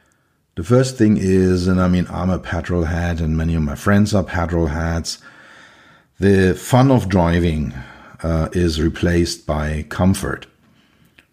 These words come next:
Question is, do we really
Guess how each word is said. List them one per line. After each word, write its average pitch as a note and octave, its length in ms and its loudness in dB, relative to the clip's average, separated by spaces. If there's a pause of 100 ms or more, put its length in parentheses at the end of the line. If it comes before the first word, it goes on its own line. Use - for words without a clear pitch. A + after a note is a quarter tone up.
(160)
Question F2 440 -4
is, F#2+ 260 -2 (340)
do G#2+ 140 2
we F#2+ 580 0
really F2+ 560 0